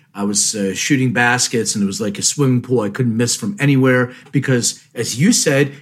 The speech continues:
you're not thinking, you're not doing, you're just being. And when you are being in flow, everything aligns really well. So you can prime yourself for flow once you understand what that is for yourself. So I, I, I'm just curious,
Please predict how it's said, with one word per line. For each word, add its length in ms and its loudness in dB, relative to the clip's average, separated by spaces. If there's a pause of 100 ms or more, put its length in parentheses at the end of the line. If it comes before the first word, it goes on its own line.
you're 120 2
not 320 -2
thinking, 460 2
you're 100 4
not 240 0
doing, 480 2
you're 140 2
just 360 -6
being. 500 2
And 200 -4
when 180 4
you 160 6
are 100 2
being 640 2
in 220 -2
flow, 640 0 (560)
everything 600 2
aligns 560 0
really 200 -4
well. 460 0 (240)
So 400 2 (760)
you 140 4
can 240 0
prime 420 0
yourself 520 -4
for 340 -10
flow 300 -8
once 400 -4
you 60 0
understand 440 -6
what 140 -8
that 160 -10
is 360 -2
for 260 -16
yourself. 280 -6
So 180 -12 (380)
I, 160 -4
I, 220 2
I'm 160 2
just 200 -2
curious, 540 2